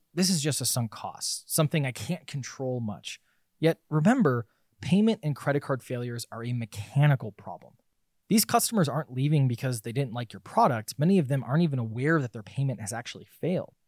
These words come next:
You may think, "Well, if they wanted the product, wouldn't they come back?" In an idealistic Pollyanna world, of course.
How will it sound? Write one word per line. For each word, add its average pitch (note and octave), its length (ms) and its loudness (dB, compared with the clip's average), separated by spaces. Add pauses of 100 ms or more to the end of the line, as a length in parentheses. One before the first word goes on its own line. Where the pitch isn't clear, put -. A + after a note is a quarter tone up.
(480)
You E3 80 2
may G3+ 140 8
think, F3+ 320 2 (160)
"Well, D#3+ 220 -2 (120)
if D#3 80 -4
they F3 100 2
wanted F#3+ 260 2
the B2 60 0
product, B2 520 0
wouldn't C#3 160 0
they C3+ 100 -2
come A#2+ 240 -2
back?" C3 400 -4 (560)
In D#3 60 0
an E3 100 4
idealistic D#3+ 840 4
Pollyanna C#3 500 0
world, A#2 480 -2
of A#2 140 -14
course. - 540 -8